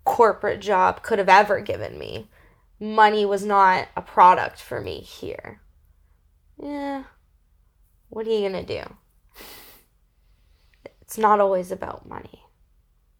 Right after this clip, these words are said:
I gained something so much more. And that was my life back. I literally got my life back.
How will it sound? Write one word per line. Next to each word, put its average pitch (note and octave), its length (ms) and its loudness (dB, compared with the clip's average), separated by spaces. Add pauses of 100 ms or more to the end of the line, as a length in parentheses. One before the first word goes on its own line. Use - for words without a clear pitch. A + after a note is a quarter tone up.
(240)
I G3 140 -10
gained F#3 420 -10
something - 460 -12
so G#2+ 200 -14
much - 260 -20
more. - 200 -16 (1080)
And G#1 520 -16 (100)
that - 160 -6
was F3+ 160 -6
my F#3+ 120 -6
life F#3+ 360 -8
back. - 360 -18 (320)
I G3 100 -6
literally G3 800 -2 (440)
got F#3+ 320 -4 (100)
my F#3 240 -12
life - 360 -12
back. - 440 -20